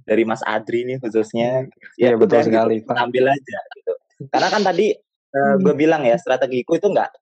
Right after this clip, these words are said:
Speaker 1: nggak semua dana
Speaker 2: Nggak full
Speaker 1: alokasikan
Speaker 2: di
Speaker 1: ke, iya, nggak, nggak semua dana aku alokasikan ke, eh, emiten
Speaker 2: Jangka
Speaker 1: yang jangka
Speaker 2: panjang.
Speaker 1: panjang. Beberapa memang ku sebar gitu untuk yang jangka-jangka pendek.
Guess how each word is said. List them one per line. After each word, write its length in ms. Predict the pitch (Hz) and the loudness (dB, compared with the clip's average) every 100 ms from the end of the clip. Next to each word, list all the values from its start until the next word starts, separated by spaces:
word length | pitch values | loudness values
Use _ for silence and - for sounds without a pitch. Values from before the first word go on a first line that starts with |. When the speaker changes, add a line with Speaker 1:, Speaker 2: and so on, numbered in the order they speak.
| _ | _
Speaker 1:
nggak 140 | - 113 | -4 -2
semua 320 | 135 127 139 | -2 0 0
dana 400 | 131 101 92 98 - _ _ - | 0 -2 -2 -6 -8 _ _ -4
Speaker 2:
Nggak 240 | 123 120 | 0 2
full 80 | 110 | 2
Speaker 1:
alokasikan 480 | 113 117 117 113 123 | 4 4 4 2 0
Speaker 2:
di 140 | - | -2
Speaker 1:
ke, 180 | 107 - 101 98 - _ _ _ _ _ _ _ _ - | -4 -4 -4 -8 -18 _ _ _ _ _ _ _ _ -2
iya, 240 | 117 110 92 - | 2 2 0 -6
nggak, 240 | 101 95 95 - | -10 -4 -4 -6
nggak 300 | 107 95 110 107 | -18 -4 -2 -2
semua 240 | - 113 | -4 -2
dana 220 | 104 101 139 | 0 0 0
aku 120 | - | 0
alokasikan 680 | 107 110 110 104 110 123 131 | 2 2 0 -4 -4 -4 -6
ke, 200 | - 143 143 135 | -2 2 2 2
eh, 460 | - 104 104 98 - - _ | -2 -2 0 0 -2 -10 _
emiten 340 | - 113 110 123 | -6 -4 -2 0
Speaker 2:
Jangka 80 | 120 | 2
Speaker 1:
yang 140 | 120 | 0
jangka 220 | 123 120 | 2 2
Speaker 2:
panjang. 20 | 107 | 0
Speaker 1:
panjang. 400 | 113 120 101 92 _ _ - _ - | -2 -4 -12 -20 _ _ -20 _ -12
Beberapa 360 | 107 120 117 165 | -2 0 0 -2
memang 320 | 151 151 180 | -4 -4 -2
ku 120 | 160 | -2
sebar 360 | 151 131 139 120 | -2 0 0 0
gitu 180 | 110 104 | 0 -2
untuk 240 | 101 104 | -4 -4
yang 160 | - 120 | -6 -4
jangka-jangka 460 | 107 101 104 101 104 | -2 -2 -2 -2 -2
pendek. 360 | 101 110 98 | -2 -2 -4